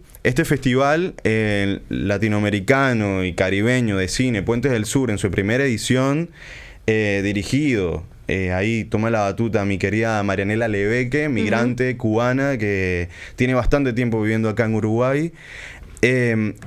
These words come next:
Speaker 1: s-, ella, ella también fue la fundadora del Festival de Cine Joven Cubano, em, eh, que fue como el puntapié también para este festival.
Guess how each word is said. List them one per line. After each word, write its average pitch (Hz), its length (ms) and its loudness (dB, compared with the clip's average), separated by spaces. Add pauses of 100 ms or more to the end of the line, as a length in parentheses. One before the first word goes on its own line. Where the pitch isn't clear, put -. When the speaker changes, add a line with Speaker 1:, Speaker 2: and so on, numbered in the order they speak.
Speaker 1:
s-, - 280 -8 (260)
ella, 135 400 4
ella 135 300 0
también 127 260 2
fue 127 160 0
la 120 80 0
fundadora 120 640 0
del 110 160 0
Festival 117 480 -2
de 117 220 0
Cine 120 320 -2
Joven 123 300 0
Cubano, 123 600 0 (680)
em, 95 840 -2
eh, 110 360 2
que 110 120 2
fue 135 140 2
como 127 160 2
el 113 80 0
puntapié 113 460 0
también 107 320 0
para 104 180 0
este 110 180 2
festival. 123 600 0